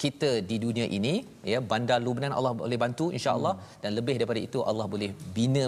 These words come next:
Speaker 1: balik kita di akhirat nanti. Yang pentingnya apa? Bila Allah bawakan kisah ini, nanti pada hari esok, Ustaz, kita akan sambung lagi kisah Nabi Ibrahim.
Speaker 2: Mhm.
Speaker 1: Allah nak bawakan apa ni?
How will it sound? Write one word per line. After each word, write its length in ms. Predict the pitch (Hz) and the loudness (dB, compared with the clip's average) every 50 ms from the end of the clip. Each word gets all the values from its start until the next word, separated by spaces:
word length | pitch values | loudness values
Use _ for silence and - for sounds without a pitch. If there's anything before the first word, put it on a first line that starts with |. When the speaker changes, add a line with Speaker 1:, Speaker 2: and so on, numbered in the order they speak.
| 113 104 | 2 2
Speaker 1:
balik 180 | 110 113 - - - | 2 2 0 -2 -4
kita 240 | 113 - - 127 123 123 117 104 | -6 -2 0 2 2 2 2 2
di 60 | 110 - - | 0 0 0
akhirat 300 | - 123 120 117 113 - 98 | 0 0 0 0 0 0 -2
nanti. 300 | 110 104 104 - 135 160 190 214 - - - - - - - - | -6 -6 -4 -4 -2 -2 -2 -4 -8 -12 -20 -20 -20 -16 -8 -4
Yang 100 | 98 98 95 - | -2 -2 0 0
pentingnya 420 | 113 110 - 135 135 135 139 143 127 - | 0 0 0 0 0 2 0 0 0 0
apa? 180 | - 107 107 127 156 - - - - - - - | 2 2 2 2 0 -2 -8 -16 -20 -18 -10 -6
Bila 140 | 98 98 104 - - | -2 0 2 2 4
Allah 160 | 117 117 113 104 113 | 2 2 2 4 4
bawakan 440 | 113 123 135 131 - - 131 120 117 127 | 4 4 2 2 0 -2 -4 -2 -2 -2
kisah 200 | 120 - 120 117 | -2 -2 -2 -2
ini, 100 | 117 135 127 120 | -2 -2 -4 -2
nanti 200 | 127 - 147 147 147 - 113 | -2 0 0 0 0 0 -2
pada 140 | 101 95 104 | -2 -2 0
hari 140 | 123 143 156 120 | 0 0 0 0
esok, 180 | - - 131 110 | 2 2 2 2
Ustaz, 160 | - 147 - 127 | 0 0 0 -2
kita 140 | 120 117 | -2 -2
akan 100 | 107 123 113 | -2 -2 -4
sambung 220 | 117 123 131 131 120 | -4 -2 -2 -2 -2
lagi 120 | 123 120 107 120 | -2 -2 -2 -2
kisah 180 | 117 - 120 117 | -2 -2 -2 -2
Nabi 140 | 113 110 117 104 | -2 -2 0 0
Ibrahim. 300 | 110 113 - 107 - 202 233 - - - - 110 | 2 0 0 0 -2 -2 -4 -8 -12 -10 -10 -8
Speaker 2:
Mhm. 200 | 110 107 95 92 92 - - - - - - - - 113 | -8 -8 -8 -10 -10 -14 -20 -20 -20 -20 -20 -6 -2 0
Speaker 1:
Allah 160 | 120 143 156 151 | 2 2 2 0
nak 100 | 139 - 208 | 0 0 0
bawakan 280 | - 156 - - 135 135 127 | 0 0 0 -2 -2 -4 -2
apa 140 | - - 135 123 156 | -2 0 0 0 0
ni? 60 | - | -4